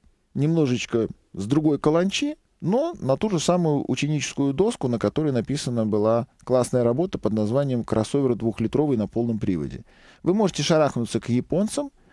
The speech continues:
потыкать, например, пальцем в полностью деградировавшую легковую машину под названием Toyota рав четыре, изумиться на ее ценник и комплектацию.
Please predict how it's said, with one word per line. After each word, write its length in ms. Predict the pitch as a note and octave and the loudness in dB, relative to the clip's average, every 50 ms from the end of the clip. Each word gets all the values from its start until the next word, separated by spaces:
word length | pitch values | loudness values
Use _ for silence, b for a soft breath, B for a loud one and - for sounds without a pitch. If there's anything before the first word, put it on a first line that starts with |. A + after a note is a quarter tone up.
| _ _ - F#3 - - _ | _ _ -14 -14 -14 -6 _
потыкать, 420 | - D3 C#3+ - E3 - C#3+ - - | 0 0 2 2 2 0 0 -2 -2
например, 360 | A2+ - B2 B2 B2 A#2 - | -4 -2 -2 0 0 -2 -2
пальцем 480 | - - B2+ B2 A#2 - - A2 G#2 - | 0 2 2 2 2 0 -2 -4 -2 -2
в 240 | - A2 A2 G#2 G2+ | -2 0 0 0 0
полностью 560 | - - B2 A#2+ A2+ G#2 - - G2+ G2 F#2+ F#2+ | 0 0 0 0 0 -4 -4 -2 -2 -2 0 0
деградировавшую 760 | G2+ G#2 A2+ A#2 A#2 A#2 B2+ A#2 A2 G#2 G2+ - G2+ F#2+ | 0 2 2 2 2 2 2 2 2 0 0 -2 0 0
легковую 380 | G2+ G2+ - A#2 A2+ A2+ A2 G#2 | 0 0 0 0 2 2 2 0
машину 380 | G#2 A2 A2 - A2 G2+ F#2 - | 0 -2 -2 -2 -2 -2 -2 -2
под 140 | - F2+ | -2 -2
названием 420 | F#2+ G#2 G2+ G#2+ A2 G2+ F#2+ F#2 F2+ | 0 0 0 0 0 0 0 0 -2
Toyota 340 | - A2+ A2+ G#2+ G2 - F#2+ | 0 2 2 2 0 0 0
рав 160 | F#2+ G2 - | 0 0 -2
четыре, 480 | - G#2+ F#2+ - G2+ F#2+ G#2 C3+ D#3+ | -2 -4 -2 0 0 0 0 0 0
изумиться 460 | D#3+ D3 D3 D#3+ E3 E3+ D#3 - - D3+ | -2 0 0 0 0 0 -2 -2 -2 -4
на 80 | D3+ | -2
ее 180 | D3+ D3 D3 D3 | -2 0 -2 -2
ценник 380 | - - D#3 D3 C#3 C#3 C#3+ | -2 -2 -2 -2 -2 -2 -2
и 80 | C3+ C3 | -2 0
комплектацию. 720 | C#3+ C#3 C3 C3+ C#3 - - C3 B2+ B2 - - C3+ - | 0 0 0 0 -2 0 0 0 0 0 -2 -4 -8 -8